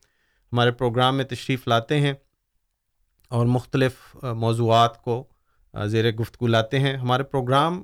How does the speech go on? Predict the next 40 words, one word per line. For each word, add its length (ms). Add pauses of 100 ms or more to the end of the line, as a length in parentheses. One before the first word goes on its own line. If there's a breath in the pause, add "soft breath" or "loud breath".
(140)
کا 120
طریق 360
ایسے 220
ہوتا 280
ہے 60
کہ 80
پہلے 280
ہمارے 220
معزز 460
مہمان 340
آپ 220
کے 60
سامنے 380
اپنے 240
افتتاحی 420
کلمات 460
رکھتے 280
ہیں۔ 140 (680)
اس 200
دوران 320
ہم 120
آپ 180
کی 80
کالز 360
نہیں 200
لیتے 300
اور 100
آپ 220
کو 60
دعوت 340
دیتے 240
ہیں 140
کہ 80
جو 140
افتتاحی 420
کلمات 500
ہیں 60
ان 160
کو 120
سنیے۔ 360